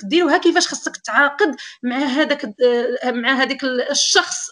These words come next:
آه، المعنوي اللي غيقوم بالتدبير المفوض ديال هاد ال-، هاد المرفق، او ها كي-، كيكونوا، كيكونوا، كيكونوا بنود وكيكونوا شروط وكيكونوا اركان ديال العقد اللي، اللي، اللي خصها تكون مستوفيه وعندها واحد النظره، آه، دي-، حاليه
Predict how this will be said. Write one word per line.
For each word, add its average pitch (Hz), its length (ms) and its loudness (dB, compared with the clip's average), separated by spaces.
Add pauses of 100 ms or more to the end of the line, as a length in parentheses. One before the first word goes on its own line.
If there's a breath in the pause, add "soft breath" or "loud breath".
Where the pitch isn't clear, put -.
آه، 240 220 0
المعنوي 269 680 2
اللي 247 140 -2
غيقوم 269 380 0
بالتدبير 220 400 -2
المفوض 240 440 0
ديال 233 140 0
هاد 233 180 2
ال-، - 100 -6 (420 loud breath)
هاد 233 140 4
المرفق، 240 500 2
او 240 60 6
ها 269 140 4
كي-، 277 160 -4 (140)
كيكونوا، 359 380 2
كيكونوا، 320 600 2
كيكونوا 285 280 0
بنود 294 420 0
وكيكونوا 254 380 -2
شروط 370 500 2
وكيكونوا 277 640 -2 (320 loud breath)
اركان 339 420 6
ديال 262 120 4
العقد 240 340 2
اللي، 247 260 0
اللي، 233 320 4
اللي 233 140 -2
خصها - 240 -4
تكون 254 220 -2
مستوفيه 302 600 4
وعندها 240 500 4 (380 loud breath)
واحد 240 320 4
النظره، 247 480 6 (260)
آه، - 140 -4
دي-، 208 280 -6
حاليه 240 480 6